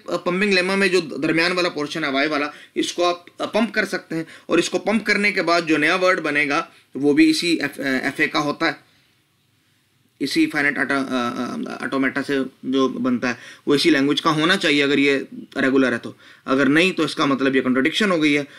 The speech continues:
तो कंक्लूजन ये होगा कि ये लैंग्वेज रेगुलर नहीं है, पंपिंग लेमा को इसने सेटिस्फाई नहीं किया।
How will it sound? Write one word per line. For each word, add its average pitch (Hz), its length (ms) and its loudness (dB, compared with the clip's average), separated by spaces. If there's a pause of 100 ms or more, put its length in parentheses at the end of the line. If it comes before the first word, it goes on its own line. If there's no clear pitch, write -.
(160)
तो 151 80 -2
कंक्लूजन 175 500 4
ये 156 80 4
होगा 131 280 2
कि 127 120 -2
ये 123 260 2
लैंग्वेज 120 500 -2 (180)
रेगुलर 135 320 0
नहीं 170 160 2
है, 160 60 0
पंपिंग 143 340 -2
लेमा 139 200 2
को 135 120 0
इसने 131 180 -4
सेटिस्फाई 131 420 -2
नहीं 185 140 4
किया। 170 240 0